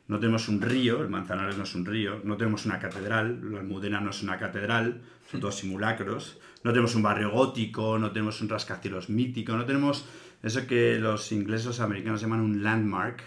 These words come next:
no tenemos algo que se pueda siluetear en negro y poner una camiseta y decir, "Yo estuve en Madrid", no, no hay nada reconocible. Y sin embargo, tenemos de repente el Museo del Prado, que es esa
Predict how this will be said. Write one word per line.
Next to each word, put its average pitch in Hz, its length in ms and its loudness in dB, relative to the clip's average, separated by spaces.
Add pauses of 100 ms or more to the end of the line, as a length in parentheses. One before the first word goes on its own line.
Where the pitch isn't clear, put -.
no 107 160 -6
tenemos 110 420 -2 (300)
algo 117 320 4
que 123 80 -2
se 120 100 -2
pueda 120 240 2
siluetear 104 760 0
en 113 200 4
negro 113 320 2
y 107 60 2
poner 98 220 -4
una 113 160 2
camiseta 107 640 0
y - 20 0
decir, 101 240 -6
"Yo 107 120 -2
estuve 104 260 -4
en 107 80 0
Madrid", 104 400 -2
no, 104 320 -2
no 107 100 2
hay 117 100 2
nada 135 200 2
reconocible. 104 720 -4 (720)
Y 120 220 -4
sin 117 200 -4
embargo, 160 840 4
tenemos 113 260 4
de 131 60 2
repente 120 320 0
el 127 40 2
Museo 120 380 6
del 120 140 4
Prado, 127 400 2
que 113 80 -4
es - 100 -6
esa - 480 -6